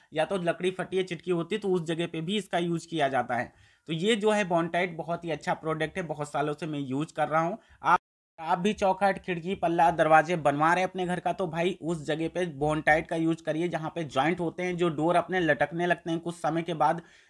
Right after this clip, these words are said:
ढीले होने लगते हैं, तो वो सिस्टम नहीं होगा Bondtite के साथ। कभी भी आपके डोर लटकेंगे नहीं अगर इनका यूज़ प्रॉपर सही तरीके से कर लिया गया।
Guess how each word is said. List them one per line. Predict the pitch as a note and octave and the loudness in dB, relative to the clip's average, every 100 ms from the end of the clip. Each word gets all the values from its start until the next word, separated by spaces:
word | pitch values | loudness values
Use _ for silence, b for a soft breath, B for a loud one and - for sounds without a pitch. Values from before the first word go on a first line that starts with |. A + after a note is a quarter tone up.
| - | -4
ढीले | D3+ E3+ F#3 | 2 4 4
होने | F3 E3 | 4 4
लगते | E3 D#3+ E3+ | 2 0 -2
हैं, | F3+ | -2
तो | F3 | -2
वो | E3 G3+ A3+ A3+ _ - | 2 4 4 2 _ -4
सिस्टम | F#3 F#3 G3 G3+ F#3+ | -4 0 0 2 2
नहीं | E3 F3 F#3+ | 0 2 2
होगा | F#3 F3 F#3 | 6 8 8
Bondtite | D#3+ D#3+ E3 E3 F3 | 6 0 2 0 0
के | - | -6
साथ। | F#3 F3 E3+ F#3+ b b _ D3+ | -4 2 2 2 b b _ 2
कभी | E3+ G3+ | 4 4
भी | F#3 G3+ G#3+ F#3+ - D3 | 2 0 0 -4 -4 4
आपके | D#3 B3 F3+ | 4 4 0
डोर | D#3+ E3 E3+ | 0 2 2
लटकेंगे | D#3 D3 - F3 E3 | 2 0 0 0 0
नहीं | E3 G3 | 0 0
अगर | - D#3 E3 | -2 -2 -2
इनका | E3 D#3 F3 | -2 0 0
यूज़ | D#3+ D#3 D#3+ - | 0 0 -2 -2
प्रॉपर | E3+ E3 F#3+ F#3 | 0 2 0 -2
सही | E3+ F3 | -2 -2
तरीके | E3+ D#3+ D#3 D#3+ | 0 -2 -4 -6
से | - | -6
कर | D#3+ D#3+ | 0 2
लिया | D#3+ D#3 | 4 4
गया। | D#3 F#3+ | 4 0